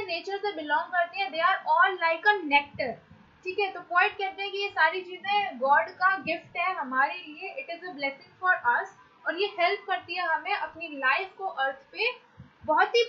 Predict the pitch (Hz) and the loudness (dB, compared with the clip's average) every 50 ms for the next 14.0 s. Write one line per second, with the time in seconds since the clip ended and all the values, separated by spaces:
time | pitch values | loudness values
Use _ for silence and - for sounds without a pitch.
0 | - - 370 349 370 370 - - - 427 427 415 370 349 320 311 311 403 427 392 | 0 -4 -2 -2 -2 -2 -4 -4 0 0 0 0 0 -4 -8 -6 -4 -4 -2 -2
1 | 311 302 311 320 320 320 302 294 277 247 233 233 220 214 196 - - - - - | -2 -2 -2 -2 -2 -4 -4 -4 -6 -6 -6 -8 -8 -10 -14 -16 -20 -20 -20 -20
2 | - - _ - - _ - 659 - - 311 302 - - - 403 392 370 381 440 | -20 -20 _ -20 -20 _ -12 0 6 6 6 6 4 0 -2 -2 -2 0 0 0
3 | 427 - 285 269 269 262 320 330 - - 403 381 381 262 262 294 330 339 302 - | 0 2 2 0 0 0 -4 -8 -2 2 2 2 2 2 -2 -4 -4 -4 -6 -10
4 | - - - 226 302 320 349 - 392 392 381 381 359 370 370 349 359 392 381 - | -14 -8 -6 -6 -6 -6 -8 -2 -2 -2 -2 -2 -2 -2 -4 -2 -2 -2 -4 -4
5 | 277 277 277 - 349 349 - _ _ _ _ _ _ _ _ _ _ - 269 277 | -6 -8 -10 -12 -14 -16 -16 _ _ _ _ _ _ _ _ _ _ -2 4 6
6 | 285 294 370 381 381 - 294 277 285 339 370 359 - 359 359 349 349 370 359 349 | 6 6 6 4 2 2 0 0 -2 -2 -6 -10 -8 -10 -10 -4 -2 0 0 0
7 | 339 330 349 370 453 508 - 285 277 269 269 339 370 - 381 370 359 381 381 330 | -2 -4 -4 -4 -4 -4 -2 -2 -2 -2 -2 -4 0 2 2 2 2 0 -4 -4
8 | 262 247 285 285 277 269 262 254 - - - _ _ _ _ - 349 311 330 320 | -4 -2 0 2 2 0 -2 -4 -10 -14 -16 _ _ _ _ -12 -6 0 2 4
9 | 311 349 381 381 - 440 440 311 320 294 302 311 339 359 359 370 359 359 339 339 | 6 6 6 6 4 0 0 4 6 6 6 6 4 -2 -6 -6 -2 -2 -2 -2
10 | 339 330 339 311 330 392 392 - 330 311 302 330 370 370 370 330 320 311 349 392 | -2 -8 -10 -6 -6 -6 -6 -4 -2 2 2 2 2 2 -2 -4 -4 -6 -8 -10
11 | 392 330 311 320 320 320 302 - 370 381 330 285 262 - 294 294 311 - 330 302 | -10 -8 -8 -8 -8 -8 -12 -14 -14 -14 -14 -16 -8 -8 -8 -8 -8 -14 -20 -20
12 | 277 269 240 - 220 302 285 262 262 302 339 - - 320 294 302 - - - 302 | -20 -20 -20 -14 -8 -8 -6 -6 -6 -10 -12 -8 -6 -6 -6 -6 -6 -6 -6 -6
13 | 311 320 339 349 330 277 269 262 277 277 285 294 294 294 285 277 285 320 427 | -4 -4 -2 -2 -2 -2 -2 -4 -4 -4 -4 -6 -8 -12 -12 -8 -4 -4 -4